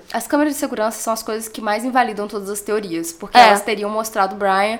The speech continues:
Speaker 1: e, ou se não, um acaso absurdo, tipo o pai dele morrer também, né, por uma árvore, que é ele ter passado em todos os pontos, pontos cegos das câmeras sem a, ele nem saber onde estavam as câmeras.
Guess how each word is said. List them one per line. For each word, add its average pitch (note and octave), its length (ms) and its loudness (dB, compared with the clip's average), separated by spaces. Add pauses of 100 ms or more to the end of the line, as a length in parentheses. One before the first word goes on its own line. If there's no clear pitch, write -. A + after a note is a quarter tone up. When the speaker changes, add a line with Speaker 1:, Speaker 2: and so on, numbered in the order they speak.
(540)
Speaker 1:
e, A#3+ 220 -4
ou C4 240 6
se - 180 -4
não, B3+ 180 6
um D4+ 220 4
acaso B3+ 640 4
absurdo, A#3 640 0
tipo - 240 -10
o - 20 -14
pai F3+ 160 -4
dele F3 160 -6
morrer F3 280 -8
também, E3+ 360 -12 (140)
né, F3+ 300 -6 (140)
por F#3 120 -8
uma F3 160 -4
árvore, G3 420 -2 (640)
que A#3 440 -6
é A3 200 2
ele A#3 120 -4
ter C#4+ 100 -4
passado C4 260 -4
em D4+ 80 2
todos B3+ 280 0
os - 40 -18
pontos, C4 320 -4
pontos A#3 460 -6
cegos G#3 380 0
das G#3 200 0
câmeras A#3 460 -2
sem B3+ 380 -2
a, C#4+ 200 -2 (140)
ele C#4 240 0
nem C#4 160 0
saber E4 300 0
onde C#4 180 0
estavam C4 220 0
as C#4 100 -6
câmeras. F#3+ 540 -4